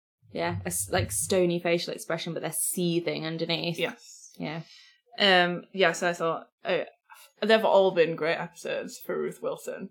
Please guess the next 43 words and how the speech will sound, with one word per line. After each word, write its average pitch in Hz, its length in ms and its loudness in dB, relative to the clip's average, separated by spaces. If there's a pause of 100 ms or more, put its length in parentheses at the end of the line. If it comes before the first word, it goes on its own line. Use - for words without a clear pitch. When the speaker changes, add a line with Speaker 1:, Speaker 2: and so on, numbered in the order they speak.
Speaker 2:
but 110 300 -2
Speaker 1:
Yeah. 131 240 -2
Speaker 2:
this 190 200 2
is 185 140 2
another 170 320 2
one 143 320 -2 (100)
on 170 140 -2
the 165 100 4
list 160 300 0
of 165 100 -4
great 147 200 -2
episodes - 380 -10
for 151 120 -12
Ruth - 160 -18
Wilson, 185 200 -8
Speaker 1:
Mm-hmm. 180 180 -4
Speaker 2:
'cause 190 100 -6
she's 151 200 -10
doing - 300 -16
such - 280 -16
a - 100 -20
good 156 80 -20
job. - 260 -20 (1200)
I 220 120 8
did 240 220 2
think 226 280 0
that 185 320 2
the 180 300 4
break-in 175 460 2
and 147 140 -6
enter-in 160 400 -4
from 151 220 -8
Tony 151 260 -6
Costa 160 320 -10
and 151 180 -6
Benjamin 123 480 -6
was 165 420 0
the 170 160 2
loudest 165 560 4
break-in 160 320 0
and 160 140 -8
enter-in 156 480 -6 (100)
ever. 156 440 -2